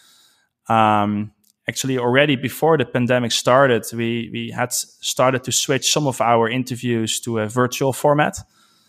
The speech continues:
Um, and, uh, yeah, I think that has helped to, to quickly adapt when, uh, we had to move quickly earlier, uh, in the year, uh, due to the, the, the covid nineteen situation. Um,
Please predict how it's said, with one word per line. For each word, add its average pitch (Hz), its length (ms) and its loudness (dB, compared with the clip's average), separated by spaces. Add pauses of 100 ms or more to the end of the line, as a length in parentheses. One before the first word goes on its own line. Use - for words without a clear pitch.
(400)
Um, 113 560 2
and, 113 260 -2 (140)
uh, 107 400 0 (160)
yeah, 110 180 0
I 110 60 -2
think 117 240 -8
that 110 220 -2 (100)
has 117 180 2
helped 120 440 2
to, 113 360 0 (140)
to 117 200 -8
quickly 123 420 -2
adapt 113 480 0
when, 107 340 -2
uh, 107 400 -6 (120)
we 113 380 -2 (300)
had 117 220 0
to 120 420 -2
move 131 260 0
quickly 127 540 2
earlier, 117 580 4
uh, 110 220 2
in 117 160 -2
the 110 80 -2
year, 110 400 2 (100)
uh, 107 240 -4
due 113 200 -4
to 117 160 -8
the, 101 400 -2
the, 117 160 -6
the 113 100 -12
covid 110 340 0
nineteen 113 360 0
situation. 110 760 -2 (920)
Um, 123 640 2